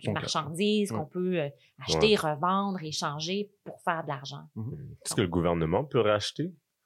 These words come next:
Speaker 2: Le gouvernement pourrait racheter.
Speaker 3: Ça, c'est s'il veut.
Speaker 2: S'il
Speaker 3: Si.
Speaker 2: veut. C'est, c'est,
Speaker 3: Ouais.
Speaker 2: c'est
Speaker 1: Il y
Speaker 2: moins
Speaker 1: a un
Speaker 2: à la
Speaker 1: processus,
Speaker 2: mode.
Speaker 1: il y a un processus quand même derrière ça, où ce que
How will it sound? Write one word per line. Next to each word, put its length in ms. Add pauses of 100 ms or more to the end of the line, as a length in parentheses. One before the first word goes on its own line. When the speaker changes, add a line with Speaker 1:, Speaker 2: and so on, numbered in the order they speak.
(140)
Speaker 2:
Le 40
gouvernement 380
pourrait 360
racheter. 580 (840)
Speaker 3:
Ça, 100
c'est 140
s'il 280
veut. 220 (720)
Speaker 2:
S'il 480
Speaker 3:
Si. 60
Speaker 2:
veut. 180
C'est, 300
c'est, 260
Speaker 3:
Ouais. 480
Speaker 2:
c'est 200
Speaker 1:
Il 20
y 20
Speaker 2:
moins 160
Speaker 1:
a 40
un 40
Speaker 2:
à 40
la 80
Speaker 1:
processus, 220
Speaker 2:
mode. 100
Speaker 1:
il 40
y 60
a 20
un 60
processus 400
quand 100
même 160
derrière 340
ça, 120
où 100
ce 80
que 220